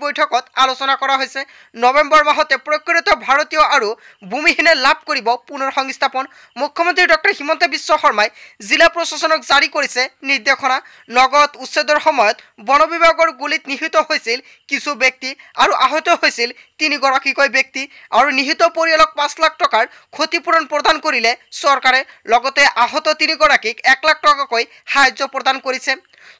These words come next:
চৰৰ জনতাই উন্নয়নৰ বাবে মুখ্যমন্ত্ৰী হিমন্ত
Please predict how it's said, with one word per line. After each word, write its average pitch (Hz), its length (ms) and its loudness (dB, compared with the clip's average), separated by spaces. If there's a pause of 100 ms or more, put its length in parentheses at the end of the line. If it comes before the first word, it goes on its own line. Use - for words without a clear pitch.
চৰৰ 302 360 4
জনতাই 320 480 2
উন্নয়নৰ 311 480 2
বাবে 226 220 0 (260)
মুখ্যমন্ত্ৰী 320 540 -4
হিমন্ত 311 200 -6